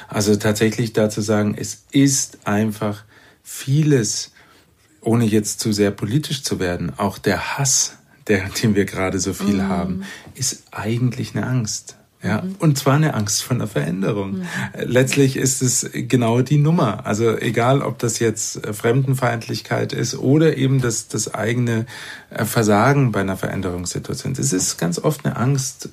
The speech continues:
Speaker 1: vor der Ungewissheit, vor der Zukunft, vor der Veränderung, vor dem, was ich nicht im Griff habe.
Speaker 2: Mhm.
Speaker 1: Und das ist aber was ganz, äh, d-, Tagtägliches.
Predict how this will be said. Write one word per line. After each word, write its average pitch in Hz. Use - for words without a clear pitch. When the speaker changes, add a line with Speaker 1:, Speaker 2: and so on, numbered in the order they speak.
Speaker 1:
vor -
der 143
Ungewissheit, 131
vor -
der 120
Zukunft, 123
vor -
der 113
Veränderung, 113
vor 107
dem, 104
was -
ich 110
nicht 131
im 127
Griff 117
habe. 85
Speaker 2:
Mhm. 190
Speaker 1:
Und 147
das 143
ist 135
aber 127
was 120
ganz, 113
äh, -
d-, -
Tagtägliches. -